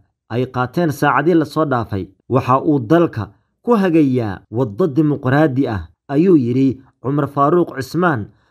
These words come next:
xogayaha guud ee Fistu ahna Nosej. Marka laga yimaado Fistu, waxaa war-saxaafadeed ka saxiixay ururadan soo socda: Somali Agriculture and Food Workers Union, National Union of Somali Journalists,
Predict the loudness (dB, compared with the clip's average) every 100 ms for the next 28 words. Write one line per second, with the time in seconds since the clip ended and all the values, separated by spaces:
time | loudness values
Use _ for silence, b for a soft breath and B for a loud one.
0 | _ -4 2 2 2 0 -2 -2 0 -2
1 | -6 _ _ -4 -4 0 0 0 -4 -8
2 | -6 -4 -2 0 0 0 -2 -6 -6 -4
3 | 0 2 0 -6 -8 -2 2 4 4 2
4 | -4 -6 -6 -2 -4 -4 -12 -12 -6 -2
5 | 2 2 0 -4 -4 -4 -2 0 -2 -4
6 | -8 -4 -4 -4 -6 -8 _ _ 2 4
7 | 4 2 -2 -4 -6 -6 -6 -8 -10 _
8 | _ _ 0 2 4 2 0 -4 _ -6
9 | -2 -2 0 0 2 0 0 -6 -4 2
10 | 2 4 -2 -2 -2 -2 -4 -6 -4 -2
11 | -2 -4 -10 _ _ b b _ -4 -2
12 | -2 0 0 2 2 2 0 -4 -6 -12
13 | -4 -2 0 0 0 0 0 0 2 2
14 | 2 0 -4 -20